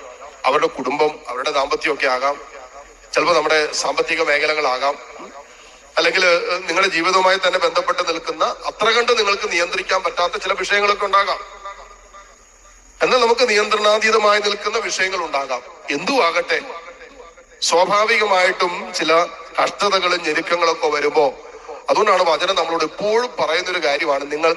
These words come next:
നഷ്ടധൈര്യരാകരുത്, നിങ്ങൾ ഭയപ്പെടരുത്, നിങ്ങൾ അസ്വസ്ഥരാകരുത് എന്ന് പറയുന്നതിന് കാരണം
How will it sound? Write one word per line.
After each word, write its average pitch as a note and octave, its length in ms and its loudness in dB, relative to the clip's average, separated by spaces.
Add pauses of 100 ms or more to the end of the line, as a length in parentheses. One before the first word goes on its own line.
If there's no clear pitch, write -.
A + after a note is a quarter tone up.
നഷ്ടധൈര്യരാകരുത്, C3 1300 -4 (200)
നിങ്ങൾ F#3 320 0 (340)
ഭയപ്പെടരുത്, C3 720 -4 (200)
നിങ്ങൾ F3 260 0 (140)
അസ്വസ്ഥരാകരുത് F3+ 1080 0
എന്ന് - 360 -4
പറയുന്നതിന് E3+ 380 2
കാരണം C#3+ 300 0